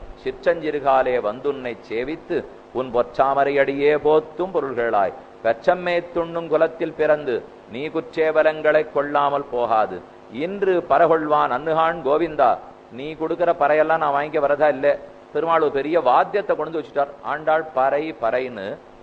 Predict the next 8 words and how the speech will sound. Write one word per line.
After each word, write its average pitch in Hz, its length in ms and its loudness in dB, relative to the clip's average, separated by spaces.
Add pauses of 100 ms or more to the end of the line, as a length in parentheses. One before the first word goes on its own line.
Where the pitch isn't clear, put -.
(120)
தொண்டு 196 320 2
புரிதலை 170 480 4
கேட்டாள், 135 440 0 (440)
கைங்கரியத்தை. 143 520 -2 (300)
பெருமாள் 196 360 4
அதை 165 100 2
புரிஞ்சுக்காம 160 560 -2
பறை 160 280 2